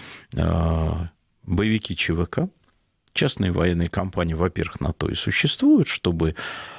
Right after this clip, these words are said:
те, кто отслужил свое в различных спецназах, спецподразделениях, ну, скажем так, не шатались по улицам и банки не грабили, да?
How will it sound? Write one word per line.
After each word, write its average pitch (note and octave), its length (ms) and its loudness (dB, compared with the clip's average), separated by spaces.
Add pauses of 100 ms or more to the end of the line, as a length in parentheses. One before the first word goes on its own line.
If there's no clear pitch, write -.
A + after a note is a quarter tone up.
(480)
те, B2+ 380 4 (200)
кто G#2 800 4 (180)
отслужил G#2 880 2
свое G2 520 2
в D#2+ 80 -4
различных E2+ 540 0
спецназах, D3 920 0
спецподразделениях, B2 1300 2 (520)
ну, D#3+ 340 4
скажем A#2+ 460 0
так, - 300 -2 (120)
не A#2 80 4
шатались B2 560 2
по - 140 -2
улицам C3 560 2
и B2 40 6
банки F#2+ 440 -2
не D#2 160 -2
грабили, D#2 560 -4
да? G3 220 2